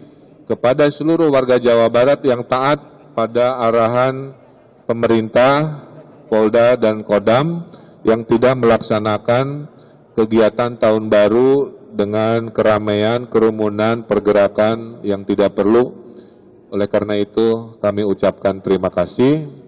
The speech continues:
Ketaatan adalah kunci dari cepatnya menyelesaikan pandemi ini, eh, bersama-sama. Nah, selanjutnya, eh, work from home tetap kita rekomendasikan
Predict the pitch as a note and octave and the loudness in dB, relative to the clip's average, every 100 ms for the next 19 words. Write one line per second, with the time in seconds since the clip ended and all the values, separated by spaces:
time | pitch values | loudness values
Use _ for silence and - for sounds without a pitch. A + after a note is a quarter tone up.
0 | - - - _ _ - - - B2 A#2+ | -20 -20 -20 _ _ -6 -4 0 0 0
1 | - C3+ C#3 B2+ A#2 A2+ A2+ A2+ B2 B2+ | 0 0 0 0 2 4 2 0 -2 -2
2 | A#2+ C#3+ D3 D3 - A#2 A2 G#2+ A#2+ B2+ | -2 2 2 2 -4 0 2 2 0 -2
3 | C3 A#2+ - - G#2+ A2 G#2+ A#2+ A2+ A2+ | -4 -10 -12 -10 -4 -2 -2 -4 -4 -4
4 | A2 A2 G#2 - G2+ G#2 G#2 G2+ G#2 G#2 | -4 -4 -6 -4 -6 -4 -6 -6 -4 -4
5 | G2 G2+ G2 G2+ G#2+ A2+ G2+ _ _ _ | -4 -6 -8 -6 -8 -8 -14 _ _ _
6 | - G2+ G2+ G2 G2 G2+ G2+ G2 G2+ G#2 | -8 -2 0 0 0 -4 -4 -6 -6 -6
7 | G2 G2+ F#2+ - _ _ _ _ _ _ | -6 -6 -10 -20 _ _ _ _ _ _
8 | - A2 G#2+ A#2+ A#2 A#2 A#2 A#2+ B2 C#3 | -4 -2 0 -2 -2 -2 -2 -2 -2 -2
9 | D3 D3+ C#3+ B2+ - - A2+ G#2+ - A2 | -2 -4 -8 -16 -20 -20 -20 -18 -6 -4
10 | G#2+ B2 - B2 A#2+ A#2+ B2+ D3 C#3 A2 | 0 -2 0 -4 -2 0 0 0 -4 0
11 | A#2+ - A#2 A2+ A2 G#2+ G#2+ A2 A2 G#2 | -2 0 -2 0 0 0 -2 -2 0 -2
12 | - G#2 A#2 C#3 F3 | -2 -4 -2 -2 -6